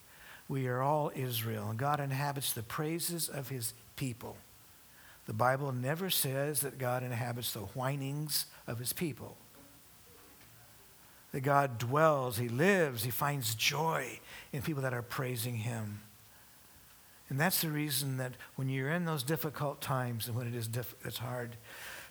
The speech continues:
sometimes we just need to do, we just need to grab ourselves and say, "No, I am going to say it is well with my soul.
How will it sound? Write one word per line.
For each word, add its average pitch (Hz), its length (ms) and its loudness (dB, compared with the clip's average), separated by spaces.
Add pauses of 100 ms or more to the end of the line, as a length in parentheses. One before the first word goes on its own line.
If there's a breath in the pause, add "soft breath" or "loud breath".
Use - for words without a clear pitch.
(120)
sometimes 147 480 2
we 135 80 0
just 131 240 0
need 143 120 0
to 135 60 -2
do, 127 240 -2
we 131 160 -2
just 127 220 -2
need 135 120 -2
to 123 40 -2
grab 127 300 2
ourselves 135 420 2
and 127 100 -4
say, 127 200 0
"No, 139 560 0 (400 loud breath)
I 139 160 4
am 160 220 0
going 151 260 -2
to 160 120 -2
say 123 460 0
it 123 140 -4
is 113 240 -2
well 120 340 -2
with 120 180 -6
my 117 140 -6
soul. 107 480 -2